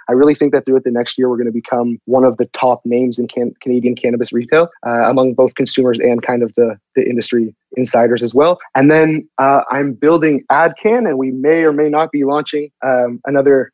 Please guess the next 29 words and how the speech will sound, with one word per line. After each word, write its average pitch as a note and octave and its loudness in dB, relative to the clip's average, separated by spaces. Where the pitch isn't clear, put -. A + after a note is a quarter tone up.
uh, B2+ -4
service D#3+ 2
and C#3 -4
company, C#3+ -4
uh, B2 -2
very C3+ 4
similar C3+ 0
to - -4
AdCan B2 0
soon C#3 0
as A#2+ -4
well. B2+ 2
Um, A#2+ -4
so C3+ -6
there's C#3+ 2
a D3 4
lot C#3+ 4
of F3 2
really D#3+ 2
interesting D#3 -2
stuff C#3+ -4
I'm C3 -4
doing. C#3 2
I C3+ 0
mean, C3 0
I - -2
think D3+ -4
the, B2+ -10
the A#2+ 2